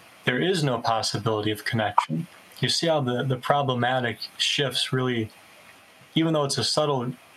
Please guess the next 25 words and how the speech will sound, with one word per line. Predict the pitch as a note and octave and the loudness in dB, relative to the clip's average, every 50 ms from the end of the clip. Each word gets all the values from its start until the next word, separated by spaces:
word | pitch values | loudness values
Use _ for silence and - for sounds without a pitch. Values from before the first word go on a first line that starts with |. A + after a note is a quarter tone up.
| - - | -4 -2
definition | - C3 B2+ - B2+ B2+ C#3+ D3 C#3+ - C#3 A#2+ A2 | 0 0 0 0 0 0 0 0 0 0 0 0 0
change, | - - A2+ A2 G#2+ G#2+ G#2 - - | 0 -2 -2 -2 -2 -2 -2 -4 -6
the | - | -6
problematic | - - C#3+ C#3 C3+ B2+ B2 A#2+ A#2+ B2 B2 A#2 G#2+ - | -2 0 2 2 2 2 0 0 0 0 0 0 -2 -2
shifts | - - - C3+ - - - - | -2 0 -2 -2 -2 -2 -2 0
rather | A#2+ A2+ A2 G#2+ A2 G#2 G#2 G#2 - - - - - - - - - - | 0 0 2 2 0 -2 -2 -4 -6 -12 -20 -20 -20 -20 -20 -20 -6 -4
intensely. | - A#2 G#2+ - - C3 C3 C3 - - B2 A2 | -2 -2 0 0 0 0 0 -2 -2 0 0 0
And | A2 | 0
I | A2 | 0
think | - D3+ C#3 C#3 | -2 -2 -2 -2
that's | B2+ B2 - - | -2 -4 0 2
why | C3 C3 | 2 2
you | C3 C3 B2 - | 2 0 -2 -2
can | A#2+ G#2 | -4 -2
have | F2 G2+ C#3+ D#3+ D#3+ C3+ | -2 0 0 0 0 -2
a | A2+ | -4
persistence | - - - A2 - - - G#2+ - - - A2 - - | -4 -6 -4 -4 -4 -2 -2 -4 -2 -2 -2 -2 -2 -2
of | G#2+ G#2 | -2 -2
desire, | A#2 - G#2+ A2+ A2+ A2+ A#2 A2+ - - - - - - - - - - - | -2 -2 0 0 0 0 -2 -4 -6 -12 -18 -20 -20 -20 -20 -20 -10 -4 -2
is | C#3 B2+ - | -2 -2 0
the | C3 | -2
potentiality | A#2 - B2 A#2 - - E3 E3 - - - C3+ B2+ - D3+ D#3 D3+ B2+ A2+ | -2 -2 -2 -2 0 0 0 2 0 2 2 2 2 2 2 2 2 0 0
of | A2+ G#2+ - | -2 -2 -4
connection, | - - A#2 A#2 B2+ C#3 C#3 - - - - E3 E3+ - - - - - - - - - - - - - - - - - - - - | -4 -2 0 0 0 0 0 -2 -2 -2 -2 -4 -4 -6 -10 -14 -20 -20 -20 -20 -20 -20 -20 -20 -20 -20 -20 -20 -20 -20 -20 -6 -2
uh, | - A#2 A2 - | 0 0 0 0